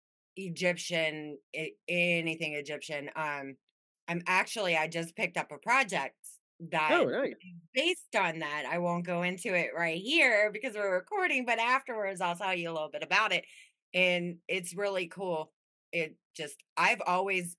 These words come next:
Speaker 1: been obsessed with Egyptian stuff,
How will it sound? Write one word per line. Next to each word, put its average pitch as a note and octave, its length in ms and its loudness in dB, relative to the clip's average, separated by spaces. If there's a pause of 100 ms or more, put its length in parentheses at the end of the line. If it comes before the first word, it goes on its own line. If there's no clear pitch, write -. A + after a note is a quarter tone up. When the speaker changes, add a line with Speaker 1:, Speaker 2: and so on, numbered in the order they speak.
Speaker 1:
been D#3+ 340 0
obsessed - 800 -4 (400)
with E3 400 2 (1800)
Egyptian F3 480 -2
stuff, D#3 300 -4